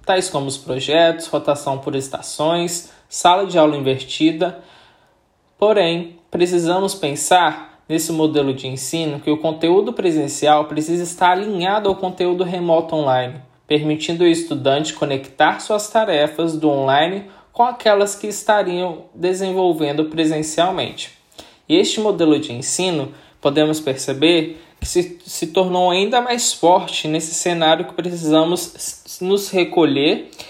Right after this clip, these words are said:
e manter as aulas suspensas nos ambientes escolares no presencial. E o ensino híbrido veio para poder fortalecer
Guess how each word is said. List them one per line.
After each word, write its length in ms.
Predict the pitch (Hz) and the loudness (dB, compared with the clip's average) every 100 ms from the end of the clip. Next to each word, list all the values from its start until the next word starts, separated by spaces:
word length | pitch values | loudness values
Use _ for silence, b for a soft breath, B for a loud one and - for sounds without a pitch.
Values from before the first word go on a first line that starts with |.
| B B _ _ _ _ _ - | B B _ _ _ _ _ -8
e 60 | 214 | -2
manter 400 | 240 240 208 208 | 0 0 4 4
as 200 | 208 208 | 4 4
aulas 240 | 202 208 | 2 2
suspensas 680 | - 233 - 190 196 202 196 | -2 -6 -4 -4 -2 -2 -2
nos 220 | 190 190 | -2 0
ambientes 460 | 190 190 175 180 185 | 0 0 -2 -4 -10
escolares 880 | 185 - 185 165 156 165 180 - _ | -12 -4 0 4 4 2 -4 -12 _
no 180 | 165 196 | 0 0
presencial. 920 | 214 214 208 214 - 202 143 - - B B B B B | 2 0 0 -4 2 4 4 2 -14 B B B B B
E 100 | 151 | 2
o 60 | 175 | 2
ensino 460 | 196 - 196 175 190 | 2 -2 -2 0 0
híbrido 460 | 196 180 160 160 | 0 -4 0 -2
veio 360 | 156 160 175 175 | 2 2 2 0
para 200 | 180 175 | 0 -2
poder 340 | 180 170 165 | -2 -2 -2
fortalecer 1300 | 170 226 - - 240 220 196 196 - 156 175 - | 0 0 0 -2 0 2 2 0 0 0 0 -8